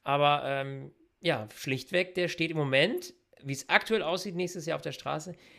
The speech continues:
Ich kann mir aber bei Mick, da muss ich ehrlicherweise sagen, bei einem Latifi ist mir klar, dass wenn die den jetzt rauswerfen bei Williams, dann war's das halt, ja, den nimmt keiner. Bei Mick, also kann ich mir fast nicht vorstellen, dazu fährt er zu gut auch,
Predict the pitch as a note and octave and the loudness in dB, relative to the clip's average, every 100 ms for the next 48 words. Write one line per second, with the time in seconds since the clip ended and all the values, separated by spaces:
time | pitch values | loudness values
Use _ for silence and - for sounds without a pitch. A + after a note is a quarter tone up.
0 | - - - E3+ G#3 F#3+ F3 D3+ C#3 E3+ | -14 -12 -2 2 4 4 4 4 6 4
1 | A3 F3+ D#3 D3+ D3 D#3+ F3+ E3+ D#3 D#3 | 4 2 -2 -2 0 2 2 2 2 0
2 | D#3+ D#3 - - D3 D#3+ D#3+ - D3+ D3+ | 0 -6 -12 0 4 4 0 -2 -2 0
3 | F#3+ G3 F#3+ E3 D#3 D#3+ D3+ D3+ E3 D3+ | -2 -6 -4 -6 -4 -4 -4 -2 0 0
4 | D3 D3+ D3+ D#3 D3+ C#3+ C3 D#3+ D#3+ D#3 | -2 -6 -4 -2 -2 -2 -2 0 0 -2
5 | D#3 D3 C#3 D#3+ E3+ D#3 - D3 C#3+ C3 | 0 0 2 2 2 0 -2 -2 0 0
6 | D3 - C3+ A#2+ A2 G#2 A2+ A#2+ D3+ C#3+ | 0 -2 -6 -4 -6 -8 -8 -6 -2 0
7 | C#3+ - B2 A#2 G#2 - _ _ _ _ | 0 -2 -6 -4 -8 -14 _ _ _ _
8 | _ _ _ _ B2+ C3 E3 F3+ - - | _ _ _ _ 2 6 6 4 -2 -14
9 | _ _ _ _ _ - - _ _ - | _ _ _ _ _ -20 -20 _ _ -20
10 | - _ _ C3+ C3+ D#3+ D3+ - _ _ | -20 _ _ 0 4 4 2 -8 _ _
11 | _ _ _ - D3 F#3 E3+ E3+ E3 E3 | _ _ _ -6 0 0 2 0 0 0
12 | D#3 D3+ - E3 D#3+ D#3 D#3 D#3 C#3+ D3 | -2 -2 -4 -6 -4 0 0 2 -2 -2
13 | D3 C#3+ F#3+ F#3+ D#3+ - D#3+ G#3+ A3 G#2 | -4 -6 -6 -6 -6 -8 -6 -6 -6 -8
14 | G2+ - | -14 -20